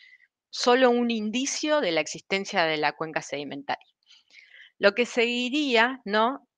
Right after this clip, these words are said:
en, en la escala de toma de información es lo que se conoce como información sísmica. La información sísmica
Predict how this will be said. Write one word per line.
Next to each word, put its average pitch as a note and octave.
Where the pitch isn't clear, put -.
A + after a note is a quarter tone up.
en, D#3
en D3+
la D3
escala G3+
de D#3+
toma F3+
de F3+
información A#3
es A#3
lo B3+
que B3
se C4+
conoce C4
como A#3+
información F3+
sísmica. C#3
La F#3+
información A#3+
sísmica B3